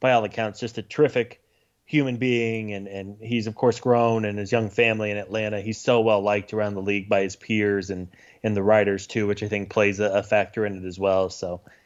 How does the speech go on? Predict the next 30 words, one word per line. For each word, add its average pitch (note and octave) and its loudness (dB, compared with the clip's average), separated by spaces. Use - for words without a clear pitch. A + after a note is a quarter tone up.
very C#3+ 6
happy A#2 0
for A2 -8
Freddie. A2+ -2
You're A#2+ 2
right, A2+ 0
he A#2 0
is B2 0
kind B2+ -2
of A2+ -2
robotic, A2 0
you B2 -4
know, A2 -2
on A#2+ 0
a A#2 0
day-to-day A#2+ 4
basis, A#2+ 0
so A#2 0
for A2+ -2
him A2+ -2
to A2 2
really G#2+ 4
show A2 2
some G#2 -6
emotion G#2 -2
in G#2 -2
that G2+ 0
video G#2 2
of F#2+ -6
him G2+ -4